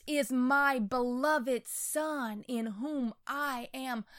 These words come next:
well pleased." He did not even acknowledge Moses or Elijah. What makes us think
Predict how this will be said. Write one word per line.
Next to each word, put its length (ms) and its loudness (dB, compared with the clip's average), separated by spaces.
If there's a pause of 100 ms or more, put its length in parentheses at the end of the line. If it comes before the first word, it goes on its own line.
(240)
well 320 4
pleased." 460 -2
He 140 0
did 200 0
not 280 2
even 380 0
acknowledge 1300 -4 (400)
Moses 600 0
or 180 0
Elijah. 840 0 (260)
What 240 6
makes 380 2
us 220 0 (100)
think 440 -4